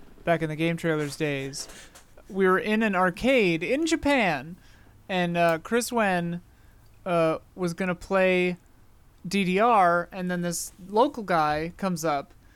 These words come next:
and has, like, the water bottle, the stuff, you know, uh, and, and gets on there, and they go up to the same mach-, machine, <clears throat> and they, like, see each other. They kinda, like, acknowledged each other. Um, and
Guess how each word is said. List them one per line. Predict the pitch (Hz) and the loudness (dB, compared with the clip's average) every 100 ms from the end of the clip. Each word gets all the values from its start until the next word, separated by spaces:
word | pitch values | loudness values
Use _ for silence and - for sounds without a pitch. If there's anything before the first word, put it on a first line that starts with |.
| - - | -20 -8
and | 185 170 | -6 -2
has, | 196 202 180 | 0 0 0
like, | 175 165 | -2 -4
the | 165 | 0
water | 196 208 202 | 4 4 4
bottle, | 190 185 180 185 180 | 6 6 6 4 2
the | 170 | -2
stuff, | 160 - 180 175 185 | -4 2 2 2 -2
you | |
know, | 165 151 - - - - - | -8 -10 -14 -20 -20 -16 -2
uh, | 185 175 - | 0 2 -2
and, | 196 180 175 | -8 -8 -8
and | 202 180 | -8 -4
gets | 185 214 | -2 0
on | 214 | 0
there, | 196 175 | 0 -2
and | 185 | -2
they | 185 180 - - - - | -2 -2 -6 -20 -20 -10
go | 185 190 | -2 -2
up | 180 | -2
to | |
the | 180 | -8
same | - 202 196 | -4 -2 -2
mach-, | 190 - 202 | -4 -6 -8
machine, | 190 - 247 208 202 208 - 254 | -6 -4 -2 -2 -4 -8 -12 -10
<clears throat> | - 180 - | -10 -14 -8
and | 202 196 | -4 0
they, | 196 | 2
like, | 185 175 - | 2 0 -6
see | - - 233 | -6 -2 0
each | 220 - | 0 0
other. | 208 190 190 190 - - - - | 0 2 0 -2 -8 -20 -20 -4
They | 202 | -2
kinda, | 202 196 | 0 0
like, | 190 185 | 0 0
acknowledged | 180 180 185 190 196 180 | -2 0 2 4 2 -2
each | 196 180 185 | -8 -6 -2
other. | 175 175 170 175 - - - - - | -2 0 -2 -4 -14 -20 -20 -20 0
Um, | 196 180 165 165 - - - - | 4 6 4 0 -10 -20 -12 -2
and | 202 | 0